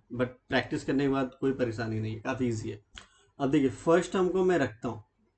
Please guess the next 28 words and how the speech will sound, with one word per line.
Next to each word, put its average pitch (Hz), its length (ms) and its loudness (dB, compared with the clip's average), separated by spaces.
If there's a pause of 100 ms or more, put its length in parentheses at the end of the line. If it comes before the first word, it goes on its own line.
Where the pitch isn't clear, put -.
(200)
वन 135 320 4
को 165 140 6
रख 165 180 6
रहा 156 100 2
हूँ, 185 160 -4 (440)
तो 131 60 0
ध्यान 139 260 4
से 170 100 2
देखिएगा 170 400 6
ये 165 800 4
और 147 200 0
ये 160 340 4 (280)
cancel 131 320 2
out 107 160 0
हो 113 100 -6
गया, 117 140 -10 (1400)
तो 131 160 6
फिर 147 160 4
से 151 120 4
वही 170 320 12 (360)
two 151 100 6
by 156 160 8
two 160 120 4
में 160 140 4
जैसे 156 200 0
बताया 139 320 2
था 151 60 -2
आपको, 170 240 -6